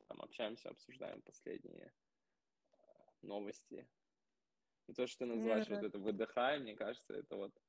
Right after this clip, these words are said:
Speaker 1: как раз часть вот этой какой-то дружеской беседы, дружбы, вот что мы называем дружбой.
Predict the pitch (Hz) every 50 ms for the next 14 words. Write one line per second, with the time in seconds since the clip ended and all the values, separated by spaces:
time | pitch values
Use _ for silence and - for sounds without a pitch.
0 | _ _ _ _ _ _ _ - - - - 120 110 107 117 - - - _ _
1 | _ _ - - 110 107 110 117 - - - - - - - - 101 - - -
2 | - - 95 - - - - - 107 110 113 113 123 - - - 101 - - -
3 | - - - 120 120 120 123 - - 101 - - 110 113 113 117 - - - 90
4 | - - - - - - - - - - 87 - - - 87 85 85 85 - 104
5 | 107 117 - - - -